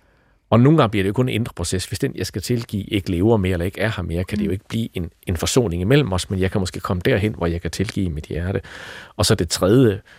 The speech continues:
Speaker 1: trin vil være, at jeg faktisk kan ønske den anden godt, at jeg kan vel-, velsigne eller ønske gode ting for min.
Speaker 2: Prøv lige at nævne de tre trin helt.
Speaker 1: Så, så identificere
Speaker 2: Altså
Speaker 1: sig med sin modpart,
Speaker 2: Ja, sådan
Speaker 1: eftergive gælden,
Speaker 2: Ja,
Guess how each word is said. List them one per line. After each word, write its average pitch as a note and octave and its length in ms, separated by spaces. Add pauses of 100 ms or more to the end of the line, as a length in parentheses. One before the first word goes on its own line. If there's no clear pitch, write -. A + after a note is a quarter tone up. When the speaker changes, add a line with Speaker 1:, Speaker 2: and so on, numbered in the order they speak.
(200)
Speaker 1:
trin G2+ 320
vil F2 180
være, F2 420
at E2 160 (400)
jeg D#2+ 100
faktisk F#2+ 340
kan - 180
ønske F#2 300
den E2+ 140
anden E2 200
godt, - 380 (300)
at - 120
jeg E2 100
kan E2 160
vel-, D2+ 160 (720)
velsigne F2+ 640
eller D2+ 160
ønske F2+ 260
gode G2 320
ting D2+ 240
for D2+ 220
min. B1+ 180
Speaker 2:
Prøv B3+ 80
lige B3 100
at A3+ 60
nævne A3+ 300
de - 120
tre - 280
trin G#3 240
helt. G#3 200
Speaker 1:
Så, G3+ 140
så - 240 (100)
identificere G#2 580
Speaker 2:
Altså C3 120
Speaker 1:
sig A2 120
med F#2+ 100
sin G#2 160
modpart, A2 680
Speaker 2:
Ja, G#3 80
sådan - 460
Speaker 1:
eftergive C#3+ 460 (200)
gælden, F2+ 400
Speaker 2:
Ja, F#3+ 180